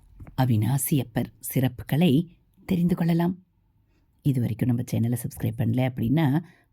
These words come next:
மறக்காம சப்ஸ்கிரைப் பண்ணுங்க. ஒரு பிரம்ம கற்பத்தில் சிவபெருமான்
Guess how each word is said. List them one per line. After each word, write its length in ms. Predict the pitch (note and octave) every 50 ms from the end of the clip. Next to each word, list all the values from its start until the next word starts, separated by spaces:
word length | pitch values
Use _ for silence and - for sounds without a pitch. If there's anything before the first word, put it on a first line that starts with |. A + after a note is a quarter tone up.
| -
மறக்காம 480 | E3+ - A#2 A2 - - A2+ A#2+ D3 E3 -
சப்ஸ்கிரைப் 360 | - - - - - D3 D#3 D#3+
பண்ணுங்க. 560 | - C3+ C#3+ C#3+ D3 D3 C#3+ D3 D3 D3+ D3+ - _ _ _ _ _ _ _ _ _ _ _ _ _ _ _ _ _ _ _ _ _ _ _ _ _ _ _ _ _ _ _ _ _ _ _ _ _ _ _ _ _ _ _ _ _ _ _ _ _ _ _ _ _ _ _ _ _ _ _ _ _ _ _ _ _ _ _ _ _ _ _ _ _ _ _ _ _ _ _ _ _ _ _ _ _ _ _ _ _ _
ஒரு 240 | - C#3 C#3 B2 A#2+
பிரம்ம 300 | - - G2 A2 A2 A2+
கற்பத்தில் 680 | A2 - G#2+ - - - A2+ - - C#3 C3 A#2+ D3+ D#3+ - _ _ _ _ _
சிவபெருமான் 840 | - - - - B2+ B2 A#2+ B2 B2+ B2 B2 B2+ E3+ A#3 B3 B3